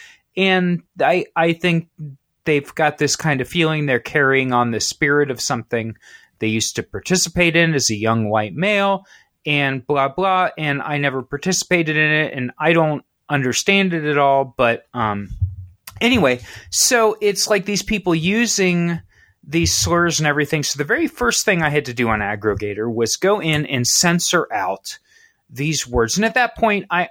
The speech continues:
I said, "Yeah, you know, I've gotta censor 'em because I cannot own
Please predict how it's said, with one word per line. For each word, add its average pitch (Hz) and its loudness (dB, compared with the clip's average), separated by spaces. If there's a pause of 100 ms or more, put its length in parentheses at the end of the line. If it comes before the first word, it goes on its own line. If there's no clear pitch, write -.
(160)
I 180 2
said, 185 0
"Yeah, 196 0
you 156 -2
know, 175 4
I've 165 0
gotta 175 2
censor 220 -2
'em 143 -2
because 151 -2 (460)
I 190 2
cannot 165 0 (160)
own 135 0